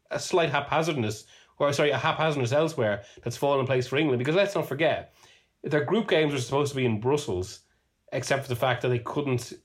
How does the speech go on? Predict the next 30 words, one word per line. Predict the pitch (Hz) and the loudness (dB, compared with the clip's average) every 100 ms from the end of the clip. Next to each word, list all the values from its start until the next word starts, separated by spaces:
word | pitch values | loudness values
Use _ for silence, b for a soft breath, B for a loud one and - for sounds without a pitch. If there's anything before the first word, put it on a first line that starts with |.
| _ | _
the | - | -2
Belgians | 123 139 131 123 | 2 2 2 0
had | |
to | 113 | 0
pull | 123 127 | 0 2
out | |
of | 131 | 2
that | 117 | 0
project | 127 123 120 | 0 -2 -4
in | |
twenty | 110 120 120 | -4 -2 0
seventeen | 113 113 123 113 120 123 B B | 0 0 0 0 -2 -6 B B
because | 123 117 | -2 0
it | 110 | 0
wasn't | 123 123 | 0 0
gonna | 117 | 0
be | 107 | -2
done | 110 123 117 | 0 0 2
in | 110 | 0
time. | 110 110 | 0 0
I | 107 | -2
can't | 107 | -4
remember | 113 113 | -2 -2
the | 101 | -4
exact | 107 131 - | -2 -2 -2
specifics, | 107 107 95 - B B - | -6 -6 -6 -10 B B -2
but | 123 | 2
yeah, | 120 | 2
the, | 113 117 | 0 -2
the, | 120 | -4